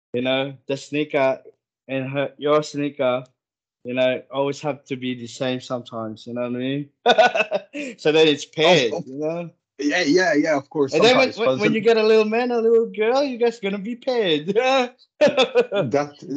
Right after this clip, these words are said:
Speaker 2: uh, yeah, I, exactly. I, but it's kind of fun how to
Speaker 1: Mm.
Speaker 2: see, like, the enjoyment of getting sneakers for, like, someone who, who hasn't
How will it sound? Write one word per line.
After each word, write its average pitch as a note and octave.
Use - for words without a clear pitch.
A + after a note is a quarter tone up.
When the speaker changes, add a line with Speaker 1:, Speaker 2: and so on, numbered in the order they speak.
Speaker 2:
uh, G3
yeah, D3+
I, C#3+
exactly. C#3+
I, C#3
but C3+
it's B2+
kind C#3+
of C#3+
fun C3
how D3
to C#3
Speaker 1:
Mm. B2+
Speaker 2:
see, A#2+
like, A#2
the A2
enjoyment A#2
of A2
getting A2+
sneakers A2+
for, A2+
like, G#2+
someone A#2
who, G#2
who A#2
hasn't A2